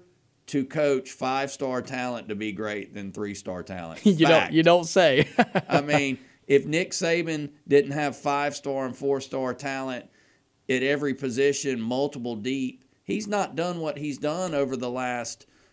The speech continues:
Speaker 1: oh, I don't know, sixteen years. You saw what he did in two thousand seven, his first year. They were mediocre at best. They looked a lot like this Auburn team. They may have looked a little bit better,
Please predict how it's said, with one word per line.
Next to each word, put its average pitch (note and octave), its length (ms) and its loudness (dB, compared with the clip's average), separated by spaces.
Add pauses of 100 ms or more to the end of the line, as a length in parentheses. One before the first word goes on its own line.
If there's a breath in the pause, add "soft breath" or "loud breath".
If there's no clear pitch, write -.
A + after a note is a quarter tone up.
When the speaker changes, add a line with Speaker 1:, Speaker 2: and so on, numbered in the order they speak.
(100)
Speaker 1:
oh, C#3 160 2
I C#3 180 4
don't C3 160 0
know, B2 160 -2
sixteen C3+ 640 -4
years. A#2+ 400 -4
You B2+ 80 -2
saw D3 260 -2
what F#3+ 200 0
he D3+ 100 -2
did D3 240 -2
in B2 140 -6
two D3+ 160 -4
thousand D3 500 -2
seven, G3 320 -2
his C3+ 160 -6
first C3+ 340 -6
year. D#3 320 -6 (880)
They D#3 160 2
were F#3 140 2
mediocre F3+ 720 4
at F#3+ 120 -2
best. G3+ 400 0
They C#3 120 -2
looked F3 240 -2
a E3+ 60 0
lot F3+ 260 0
like F#3 200 0
this F3 220 -6
Auburn F3+ 400 0
team. B2+ 240 -6
They C3+ 100 -2
may F3 200 -2
have D3+ 80 -4
looked D3+ 240 -4
a A#2+ 40 -4
little F#3+ 300 0
bit G3 260 0
better, C3+ 440 -2